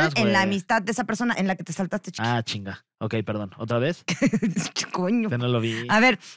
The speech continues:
Speaker 2: significa que te va a haber cambios a nivel emocional en la amistad con esa persona.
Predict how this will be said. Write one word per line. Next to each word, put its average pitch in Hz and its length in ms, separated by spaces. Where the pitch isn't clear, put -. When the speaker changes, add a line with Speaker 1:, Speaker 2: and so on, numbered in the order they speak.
Speaker 2:
significa 294 580
que 330 160
te 285 840
va 269 40
a 269 60
haber 277 180
cambios 269 260
a - 20
nivel 226 280
emocional 214 420
en 247 140
la 208 60
amistad 180 320
con 202 160
esa 180 120
persona. - 380